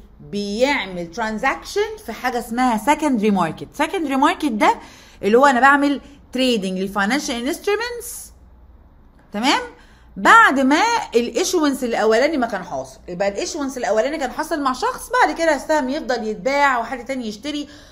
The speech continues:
يشتريه ويتباع تاني وحد تاني يشتريه ويتباع تالت وحد تاني يشتريه وهكذا،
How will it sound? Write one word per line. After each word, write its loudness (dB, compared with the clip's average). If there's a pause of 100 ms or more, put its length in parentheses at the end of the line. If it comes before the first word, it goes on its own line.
(140)
يشتريه -4 (220)
ويتباع 0
تاني 0
وحد -6
تاني -6
يشتريه -4
ويتباع 0
تالت -2
وحد -10
تاني -6
يشتريه -6
وهكذا، 0